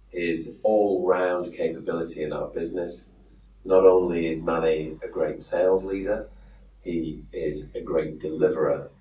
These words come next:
of our services as well. When it comes to G P S strategy development, he's a master of the art. When it comes to consulting delivery, he's respected by customers. He approaches every project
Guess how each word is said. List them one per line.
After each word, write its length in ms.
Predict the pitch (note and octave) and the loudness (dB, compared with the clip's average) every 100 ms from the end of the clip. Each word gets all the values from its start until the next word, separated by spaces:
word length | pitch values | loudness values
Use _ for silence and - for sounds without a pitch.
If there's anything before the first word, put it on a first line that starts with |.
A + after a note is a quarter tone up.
| _ - - | _ -18 -12
of 140 | - | -6
our 160 | - - | -6 -6
services 580 | - D#2 D2 - - - | -2 -2 -2 -6 -10 -12
as 160 | - | -8
well. 360 | - - - - - - - - - - - - - - | -6 -6 -8 -16 -20 -20 -20 -20 -20 -20 -20 -20 -20 -8
When 160 | - - | -4 -4
it 140 | - | -4
comes 340 | E2 E2 - | -6 -6 -8
to 180 | E2 D2+ | -6 -6
G 240 | - F#2+ - | -4 -6 -4
P 160 | - | -2
S 160 | - - | -2 -2
strategy 500 | - - - - - | -2 -2 -2 -10 -6
development, 680 | F2+ F#2+ F#2+ F#2+ G2 - - - - - - | 0 2 2 0 -4 -6 -16 -20 -20 -20 -18
he's 160 | E2+ D#2+ | -12 -10
a 60 | |
master 460 | D#2+ - - - - | -4 -4 -6 -6 -6
of 100 | - | -4
the 140 | - | -2
art. 440 | - - - - - - - _ _ _ _ - | -2 -2 -4 -8 -18 -20 -20 _ _ _ _ -4
When 160 | D2+ | -2
it 160 | - - | -2 -4
comes 240 | D#2+ D#2+ | -6 -6
to 60 | - | -10
consulting 640 | D#2+ D#2+ G2 F#2 - D#2+ | -10 -8 -2 -2 -2 -6
delivery, 680 | E2 E2+ F#2 F2+ F#2 F#2+ - - - - - - - | 0 6 6 6 6 4 2 -12 -20 -20 -20 -20 -16
he's 200 | F#2 E2 | -8 -8
respected 520 | - - - - - D#2+ | -6 0 2 0 -4 -4
by 260 | D#2 - | -4 -4
customers. 720 | - - F#2 F2+ F#2 F2 - - - - | -10 -8 -4 0 0 0 -12 -18 -20 -20
He 160 | - - | -10 -8
approaches 440 | - F2+ - - | -4 -2 -4 -4
every 220 | E2+ F2 F#2 | -4 -2 -4
project 680 | - - - - - - | -2 -2 0 0 0 -8